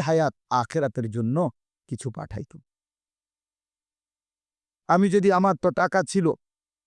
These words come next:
আমি যদি দান করতাম। আমার তো হায়াত ছিল,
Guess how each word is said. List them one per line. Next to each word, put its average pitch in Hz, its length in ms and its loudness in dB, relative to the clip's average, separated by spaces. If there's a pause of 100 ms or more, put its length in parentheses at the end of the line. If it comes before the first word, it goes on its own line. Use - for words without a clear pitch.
(140)
আমি 143 180 0
যদি 127 140 0 (100)
দান 127 140 0 (140)
করতাম। - 320 -10 (1000)
আমার 131 260 0
তো 139 40 2 (100)
হায়াত 156 300 2 (120)
ছিল, 156 140 -2